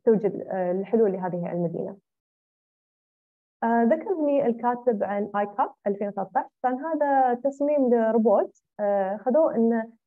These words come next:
إن يكون، آم، آه، كشكل طفل، لأن يعني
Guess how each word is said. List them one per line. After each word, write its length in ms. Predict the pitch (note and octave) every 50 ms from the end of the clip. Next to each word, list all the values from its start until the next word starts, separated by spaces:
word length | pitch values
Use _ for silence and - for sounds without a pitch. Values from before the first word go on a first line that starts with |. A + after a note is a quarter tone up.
| _ -
إن 100 | A#3 A#3
يكون، 560 | A#3+ A#3 A#3 A#3 C#4 C4 B3+ B3 A#3 G#3+ G#3
آم، 600 | G#3+ G3 F#3+ F#3+ F#3 F#3 F3+ F3+ F3+ F3+ F#3 F3+ F3+ _ _ _ _ _ _ _ _ _ -
آه، 480 | G#3 G3 F#3+ F#3+ F#3 F#3 G3 - - - _ _ _ _ _ _ - A#3 - _
كشكل 720 | - A#3 A#3 B3+ C#4 C#4+ C#4+ C4 A#3+ A3 G#3 G3+ G3 G3 G3+ G3+ -
طفل، 380 | - - - G#3 C4 D#4+ F4 - - _ _
لأن 340 | A3 G#3+ - A#3+ B3 B3+ A#3+ A3+ A3 G#3 G3+ - - - - -
يعني 380 | G#3 G3 G3+ G3+ G#3 G#3 -